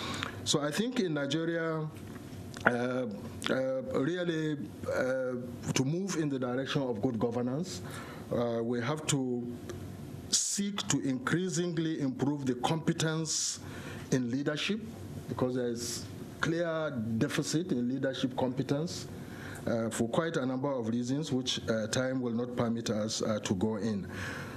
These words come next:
So we have to constantly interrogate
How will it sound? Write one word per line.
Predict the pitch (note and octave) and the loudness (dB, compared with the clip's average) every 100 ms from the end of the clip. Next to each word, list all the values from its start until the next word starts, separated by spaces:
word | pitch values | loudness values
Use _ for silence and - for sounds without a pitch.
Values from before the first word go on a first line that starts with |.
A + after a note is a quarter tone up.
| - | -2
So | - B2 | 0 2
we | A#2+ A#2+ | 2 0
have | D#3+ | 2
to | - | 2
constantly | - - F3 F3+ F3+ D#3+ D#3+ D#3 | 2 2 2 2 2 4 2 2
interrogate | C#3 B2+ B2 A#2 A2+ C#3 C#3+ C#3+ | 2 2 2 2 2 2 0 -2